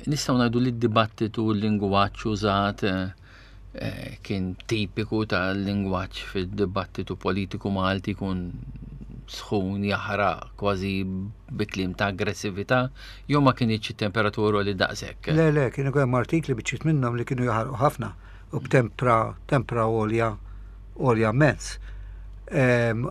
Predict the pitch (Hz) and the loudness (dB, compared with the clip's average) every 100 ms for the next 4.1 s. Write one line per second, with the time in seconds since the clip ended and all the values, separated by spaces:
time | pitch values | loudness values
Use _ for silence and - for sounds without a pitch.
0 | - 127 120 123 113 113 120 117 110 123 | 2 2 4 2 2 0 -2 -6 -4 -2
1 | 117 117 - 117 147 120 110 110 110 131 | 0 -2 -2 -2 0 2 2 2 0 -4
2 | - - - - - - - - - 131 | -10 -18 -20 -20 -20 -20 -18 -8 0 2
3 | 117 113 139 127 127 - 120 123 143 110 | 2 0 2 2 0 0 2 4 4 4
4 | 98 | -4